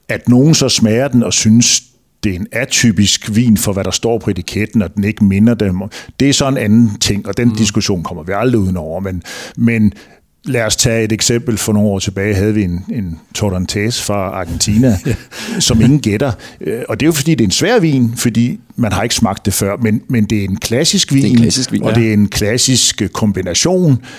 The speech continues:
Speaker 1: Øh, og det er nok, det er det, der er, kan man sige, grunddrivkraften i vinvalget.
Speaker 2: Ja.
Speaker 1: Der må godt være nogen, som, det er et Danmarksmesterskab, der må godt være nogen, der er svære indimellem, men, men de skal være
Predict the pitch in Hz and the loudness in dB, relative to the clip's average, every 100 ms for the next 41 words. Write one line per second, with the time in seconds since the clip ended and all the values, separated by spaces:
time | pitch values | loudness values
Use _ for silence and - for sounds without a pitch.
0 | - - 107 104 - 117 - 147 139 120 | -14 -4 -2 0 -2 -4 0 2 2 0
1 | - 139 131 143 143 131 120 107 98 - | -4 0 2 2 2 2 0 0 -2 -4
2 | - 101 95 - 101 82 - 110 113 123 | -4 -2 0 0 -2 -2 0 4 6 6
3 | 92 - - _ - - - 104 104 - | 2 -2 -18 _ -14 -6 0 2 2 -2
4 | 92 92 - - 104 - 98 101 110 107 | -4 -2 -4 -2 -2 -2 -2 2 4 4
5 | 107 90 90 85 - - - - 127 151 | 2 -2 -6 -8 -10 -20 -14 -4 -2 0
6 | 170 185 170 131 127 147 - 117 101 82 | -2 0 2 4 4 2 2 2 2 0
7 | - - - 82 92 98 87 113 - 101 | -10 -20 -10 -4 -4 -2 -2 0 -2 -2
8 | 95 - 101 92 82 78 110 175 170 170 | -2 -4 -4 -4 -6 -8 -4 0 0 0
9 | 175 143 - 92 101 127 104 95 90 90 | 0 0 -2 0 0 2 2 0 -4 -8
10 | 104 - 113 110 113 101 98 - 104 101 | -6 -4 -4 -2 -2 0 -2 0 0 0
11 | 90 | -2